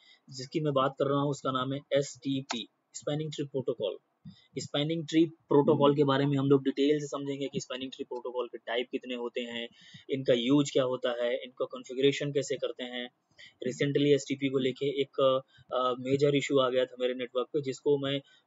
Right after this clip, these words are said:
सुबह से double shoot करते करते मुझे दो घंटे, तीन घंटे हो गए। बाद में,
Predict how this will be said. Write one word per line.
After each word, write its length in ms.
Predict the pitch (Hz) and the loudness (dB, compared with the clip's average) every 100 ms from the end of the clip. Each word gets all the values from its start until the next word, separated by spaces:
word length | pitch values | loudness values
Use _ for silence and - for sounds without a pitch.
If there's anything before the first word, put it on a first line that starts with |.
| - | -6
सुबह 280 | 147 143 | 2 4
से 120 | 151 156 | 4 2
double 240 | 139 139 | 2 0
shoot 240 | 135 143 139 | 0 -2 -2
करते 240 | 131 147 | -4 -4
करते 220 | 131 127 135 | -4 -4 -6
मुझे 140 | 135 | -6
दो 200 | 127 127 | -6 -8
घंटे, 200 | 127 135 | -8 -8
तीन 300 | - 131 127 | -8 -8 -8
घंटे 140 | 123 | -4
हो 120 | 120 117 | -2 -2
गए। 120 | 117 - _ _ - | -6 -8 _ _ 0
बाद 240 | 120 139 | 2 2
में, 140 | 139 | 0